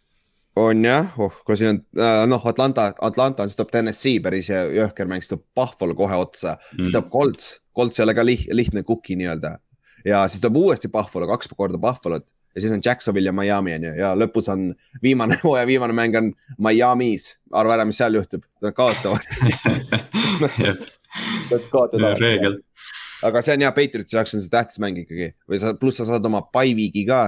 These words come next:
Speaker 1: Aa, jah, nad saavad põhimõtteliselt mini bye week'i ja neil tuleb alles bye week peale neljateistkümnendat nädalat alles. Päris jõhker, nii kaugel.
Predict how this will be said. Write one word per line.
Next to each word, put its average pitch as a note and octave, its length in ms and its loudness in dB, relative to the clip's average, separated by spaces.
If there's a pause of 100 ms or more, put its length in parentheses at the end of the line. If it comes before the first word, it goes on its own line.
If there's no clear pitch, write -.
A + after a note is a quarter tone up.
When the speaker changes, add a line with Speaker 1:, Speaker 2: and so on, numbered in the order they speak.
(1500)
Speaker 1:
Aa, G2 300 2
jah, A2 240 0
nad G#2+ 100 -6
saavad A2 240 2
põhimõtteliselt G#2+ 320 -2
mini C3 280 4
bye C#3+ 220 2
week'i A2+ 300 2
ja G2+ 80 0
neil B2+ 160 2
tuleb D3 340 2
alles F#2 220 0
bye B2+ 240 2
week A2 320 0
peale G2+ 400 4
neljateistkümnendat G#2+ 880 -2
nädalat G#2 420 -6
alles. - 340 -16
Päris B2 180 -2
jõhker, B2+ 320 -2
nii A2+ 160 0
kaugel. A2+ 380 0